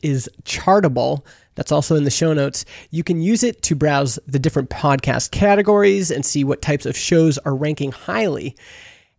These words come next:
And the benefit is you can see, okay, what kinds of shows get popular? That's one. But the second is to identify any gaps.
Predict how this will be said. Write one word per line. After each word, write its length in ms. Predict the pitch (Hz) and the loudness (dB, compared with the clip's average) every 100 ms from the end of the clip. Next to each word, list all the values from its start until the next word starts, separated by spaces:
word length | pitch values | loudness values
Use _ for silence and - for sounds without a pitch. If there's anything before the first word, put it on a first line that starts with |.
| - | -4
And 220 | 170 175 | -2 -2
the 160 | - 156 | -4 -2
benefit 640 | 131 262 233 - 139 151 | 2 4 4 2 2 0
is 240 | - 156 156 | 4 4 4
you 60 | |
can 180 | 170 175 | 2 0
see, 420 | 165 - 151 151 170 | 0 4 6 6 4
okay, 420 | 240 180 151 214 - | 2 2 2 2 -2
what 340 | - 139 190 220 | -6 2 2 2
kinds 340 | - 226 254 | 0 2 2
of 100 | 196 | 0
shows 360 | - 160 156 147 | 0 2 4 2
get 160 | 165 | -2
popular? 680 | - 170 160 - 127 135 220 - | -2 -2 0 0 0 0 -2 -6
That's 200 | - - | -6 -2
one. 420 | 143 143 143 285 - _ _ - _ - | 0 0 0 -4 -8 _ _ -20 _ -10
But 120 | 165 | -4
the 80 | 170 | -2
second 480 | - 285 - 196 | 0 0 2 0
is 200 | 175 175 - | 2 0 0
to 160 | 180 | 0
identify 680 | 170 131 175 208 - 190 185 - | 0 2 0 0 -2 -2 -2 -2
any 180 | 175 160 | -2 -2
gaps. 840 | 127 135 185 185 - - - | 0 0 0 -4 -10 -12 -12